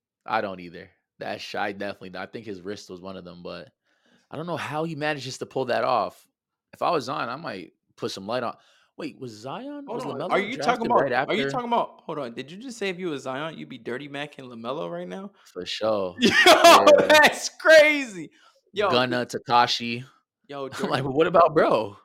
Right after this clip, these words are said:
Speaker 2: Dirty Mac and your N B A brother?
Speaker 1: Is that, are they the same draft? Are they one and two in the same draft?
Speaker 2: I don't know.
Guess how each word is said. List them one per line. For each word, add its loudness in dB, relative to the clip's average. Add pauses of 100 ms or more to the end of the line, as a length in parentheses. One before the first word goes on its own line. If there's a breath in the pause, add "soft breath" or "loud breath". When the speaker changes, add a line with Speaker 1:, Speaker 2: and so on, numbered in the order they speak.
(120)
Speaker 2:
Dirty -8
Mac -12
and -18
your -16
N -18
B -10
A -8
brother? -12 (840)
Speaker 1:
Is -4
that, 0
are 2
they -4
the -4
same -6
draft? -2
Are -4
they 0
one -2
and -8
two -8
in -8
the -10
same -14
draft? -14 (1700)
Speaker 2:
I -20
don't -18
know. -18